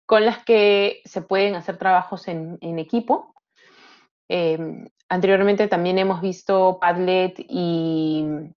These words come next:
y Miro, y los pueden, si quieren consultarlos, pueden ingresar al blog de Innovación Educativa para encontrar más informaciones acerca de estas herramientas.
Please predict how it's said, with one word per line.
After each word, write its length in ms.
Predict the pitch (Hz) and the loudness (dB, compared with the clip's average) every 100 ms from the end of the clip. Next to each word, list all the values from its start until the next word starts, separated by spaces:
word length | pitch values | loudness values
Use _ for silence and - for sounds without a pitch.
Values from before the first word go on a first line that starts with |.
| _ _ - | _ _ -4
y 80 | 175 | 0
Miro, 540 | 175 180 220 339 - _ _ _ _ _ | 4 4 4 2 -2 _ _ _ _ _
y 200 | - 220 | 2 4
los 140 | 214 - | 4 2
pueden, 420 | 196 185 190 - _ _ _ _ - | 2 2 0 -4 _ _ _ _ -20
si 200 | - - | -14 -4
quieren 160 | 196 | -2
consultarlos, 500 | 202 202 208 220 240 | -2 -2 2 2 2
pueden 180 | 226 196 | 2 2
ingresar 300 | 185 160 180 | 0 -2 0
al 100 | 175 | 2
blog 140 | 190 190 | 4 4
de 80 | |
Innovación 340 | 196 170 180 180 | 2 0 -4 -6
Educativa 640 | 185 175 226 220 285 - _ _ _ _ _ _ _ _ _ _ | -4 -4 0 0 0 -6 _ _ _ _ _ _ _ _ _ _
para 160 | 208 220 | -2 0
encontrar 460 | 196 185 175 175 - - - | -2 0 -2 -2 -16 -10 -4
más 200 | 185 190 | -2 -2
informaciones 760 | 190 151 - 170 170 156 - - | -2 -4 -4 -4 -4 -8 -14 -16
acerca 320 | 165 180 180 | -8 -6 -4
de 40 | |
estas 200 | 175 180 | -6 -4
herramientas. 640 | 202 208 233 208 254 - | 0 2 4 4 2 0